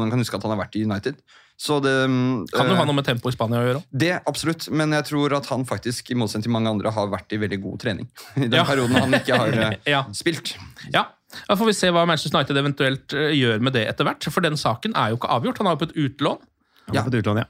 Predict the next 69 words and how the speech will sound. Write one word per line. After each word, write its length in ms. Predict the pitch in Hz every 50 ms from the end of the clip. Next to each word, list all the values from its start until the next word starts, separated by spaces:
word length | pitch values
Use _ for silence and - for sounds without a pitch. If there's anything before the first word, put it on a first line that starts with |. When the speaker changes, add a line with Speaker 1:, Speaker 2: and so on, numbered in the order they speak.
| _ - 143
Speaker 2:
Eh, 140 | 160 170
kan 280 | 170 - 165 156 156 160 160
lett 160 | 151 147 143
skje 200 | - - - 147 175
noe 80 | 214
der, 140 | 190 190 208 190
og 40 |
jeg, 140 | 170 165 160
altså, 280 | 147 139 143 - - 156
Speaker 3:
Ja, 40 | -
Speaker 2:
det 80 | 151
Speaker 3:
ja. 60 | 143 139
Speaker 2:
her 120 | 156 160 160
har 60 | 143
vi 40 | 139
snakket 220 | - - 151 - - 127
om 280 | 131 139 139 135 135 -
før 260 | 131 - - 131 131 127 117
også. 180 | 117 - 185
Det 160 | 180 175 170 160
rent 180 | 147 131 127 135
sånn 200 | - - 131 123
moralske 500 | 131 139 131 113 107 101 - - - 165
kan 160 | - - 131 123
man 80 | 113
jo 160 | 120 123 123
snakke 400 | 123 123 - - 143 131 - - 110
seg 300 | - - 120 120 120 120
grønn 240 | 120 110 107 110 110
i 60 | 117
trynet 260 | - - 131 110 107 110 104
om, 320 | 151 202 277 247 - - _ _ _ - -
Speaker 1:
Mm. 220 | 127 123 98 85 -
Speaker 2:
men 100 | 147 151
jeg 140 | 160 156 147 135
vet 400 | 127 143 170 139 113 - _ -
at 120 | 135 123
Manchester 320 | - 113 107 - 120 - 127
United 160 | 113 104 -
er 60 | 120 120
mest 200 | 113 101 - -
opptatt 220 | 104 92 - 95
av 80 | 95 101
det 80 | - -
sportslige. 260 | 101 - - - - - - - - - -
Eh, 120 | 131 131 131
Speaker 1:
Yes. 100 | 131 123
Speaker 2:
så 80 | 156 143
det 120 | 143 139
her 380 | 131 131 127 139 - - 165 185
avhenger 340 | 156 143 131 127 139 151 -
helt 220 | 160 165 165 - -
fullstendig 380 | 196 185 - 277 269 214 143 131
av 80 | 120
hvor 80 | 135 127
god 240 | 120 117 113 113 117
han 0 |
er, 80 | 117
det 60 | 120
er 40 | 120
jeg 20 | 127
nesten 120 | 123 - 110
helt 120 | 107 104
sikker 140 | 101 98 -
på. 40 | 139
Speaker 3:
Ja, 680 | 151 151 139 139 143 147 147 147 147 143 143 143 143 135
men 140 | 139 143 143
det 60 | 139
kan 80 | 151